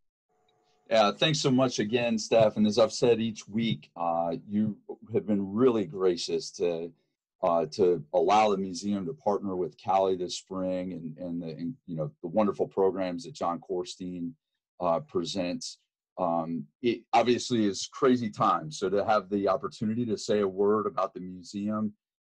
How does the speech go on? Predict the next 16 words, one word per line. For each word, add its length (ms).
uh, 300
has 160
just 200
been 140
really 240
gratifying, 800
and, 200
and 360
we 100
really 240
are 160
grateful, 380
uh, 160
for 80
that. 260
So, 320